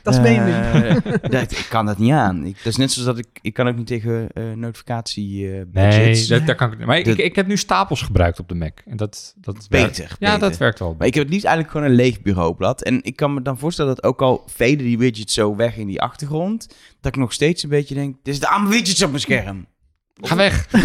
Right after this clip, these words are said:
Speaker 2: <laughs> Of wa-, of is het echt
Speaker 1: Nee, ik
Speaker 2: goed?
Speaker 1: vind het op zich wel meevallen. Maar je kan je natuurlijk afvragen hoe, hoeveel, ja,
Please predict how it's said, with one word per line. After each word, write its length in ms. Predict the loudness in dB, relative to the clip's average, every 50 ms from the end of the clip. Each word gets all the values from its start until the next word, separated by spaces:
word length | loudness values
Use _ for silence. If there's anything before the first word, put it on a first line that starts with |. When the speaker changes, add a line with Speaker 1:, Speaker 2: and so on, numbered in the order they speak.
| 6 6
Speaker 2:
<laughs> 300 | 4 4 2 -2 -2 0
Of 180 | -2 -2 0 2
wa-, 100 | 2 2 2
of 180 | 2 0 2
is 140 | 0 0 0
het 140 | 0 -4 -4
echt 540 | -2 -2 -2 -2 -6 -18 _ _ -20 -6 0
Speaker 1:
Nee, 100 | 4 6
ik 60 | 6
Speaker 2:
goed? 80 | 6 6
Speaker 1:
vind 120 | 6 4 4
het 80 | 2
op 60 | 2
zich 140 | 0 -2 0
wel 100 | 0 0 2
meevallen. 380 | 2 2 2 2 0 0 2
Maar 100 | 2 2
je 60 | 2
kan 180 | 2 2 2 2
je 80 | 2 0
natuurlijk 340 | 0 0 -2 -2 0 -2
afvragen 340 | -2 0 0 0 0 0 -2
hoe, 140 | -6 -10 -10 _ _ _ _
hoeveel, 460 | -6 -2 2 4 4 4 4 0 0 0
ja, 380 | 0 0 0 0 0 -2 -4